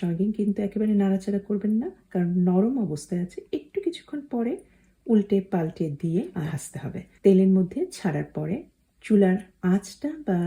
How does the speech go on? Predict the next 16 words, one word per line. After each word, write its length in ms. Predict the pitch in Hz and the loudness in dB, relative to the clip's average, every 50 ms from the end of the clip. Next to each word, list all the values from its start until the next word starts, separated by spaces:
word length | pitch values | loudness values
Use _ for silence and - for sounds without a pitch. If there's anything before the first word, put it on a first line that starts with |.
| 170 - - - | -2 -4 -8 -4
হিটটা 440 | - 226 254 254 - _ - 208 285 370 - _ | -2 0 0 0 -2 _ -4 -4 -4 -6 -4 _
কিছুটা 340 | 220 - - - - - 156 - - _ _ _ _ _ _ - | -4 -4 -4 -6 -10 -10 -10 -12 -12 _ _ _ _ _ _ 4
কমিয়ে 300 | 214 202 196 202 208 190 208 | 6 8 8 8 6 4 2
দিতে 140 | 214 - 233 | 0 -2 -2
হবে, 140 | 220 226 349 381 330 226 196 | -2 -2 -4 -2 4 6 6
মিডিয়ামে 400 | 190 185 - 165 135 123 123 123 | 6 6 4 0 -2 -2 -4 -6
রাখতে 280 | 131 135 - - - 147 - | -6 -8 -10 -14 -14 -14 -12
হবে, 180 | 175 165 185 185 - _ _ _ _ _ _ _ _ _ _ _ _ | -12 -12 -14 -16 -16 _ _ _ _ _ _ _ _ _ _ _ _
কারণ 200 | - 196 175 175 175 160 | 2 4 4 4 2 2
এখানে 200 | - - 165 170 180 - | 0 -2 -2 -2 0 0
চালের 280 | - 175 156 160 160 156 147 - | 2 2 2 2 0 0 -2 -2
গুঁড়ি, 180 | 165 165 160 156 143 170 | -2 0 -2 -2 -2 -2
বেসন 320 | 156 156 - - 202 185 175 175 | -2 -4 -4 -2 0 2 2 0
আছে, 180 | 175 - - 175 147 147 | -2 -4 -6 -6 -2 2
ডিম 200 | 190 196 202 196 180 156 | 4 6 6 6 4 2
আছে, 200 | 151 - - - | -2 -6 -8 -8